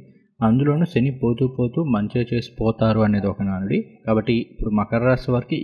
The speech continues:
ఏలినాటి శని లాస్ట్ ఫేజ్ జరుగుతుంది. ఇంకొక ఐదారు నెలల్లో ఏలినాటి శని కూడా ఎండ్ అయిపోతుంది. కాబట్టి చక్కగా మంచి ఫలితాలే, శుభ ఫలితాలు వచ్చే అవకాశాలు అనేవి చాలా ఎక్కువగా ఉన్నాయి. ఇక ప్రస్తుతం శని భగవానుడి యొక్క సంచారం గురించి చూసుకుంటే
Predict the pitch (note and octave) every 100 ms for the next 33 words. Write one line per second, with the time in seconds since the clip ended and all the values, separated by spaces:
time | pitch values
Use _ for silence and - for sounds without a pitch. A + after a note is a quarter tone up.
0 | G#2 A2 C3+ C3+ D#3+ D#3 G#2 G2 A#2 -
1 | C3+ C3 G#2 G2+ F#2+ F#2+ F#2 _ _ _
2 | _ - A2+ A#2 B2+ G#2 A2 A2 G#2+ G#2
3 | A#2+ C3 B2+ G#2+ A2 A#2 - A2+ A2 G#2+
4 | G2 G2 - G2 G2+ F#2+ G2 G2 - G#3+
5 | - - _ _ _ _ - A2 - B2+
6 | C#3 A#2+ G#2 A2 C3 A#2+ A2 A2+ G#2+ A2
7 | - G#2+ A2 A#2 G#2+ G2+ G#2 G2+ G#2+ G2
8 | G2+ G2 G#2+ G2+ G#2 F3+ G3+ G2+ F#2+ F#2
9 | G2 G2 C#3+ F2 F2 C#2+ - _ _ _
10 | _ _ - - A2 - G#2 - - C#3
11 | B2+ A2 A2 A2 A2+ A2+ A2 A2+ G#2+ G#2+
12 | G2+ A2 G#2+ G#2 G#2 - - G2 - G#2+
13 | D3+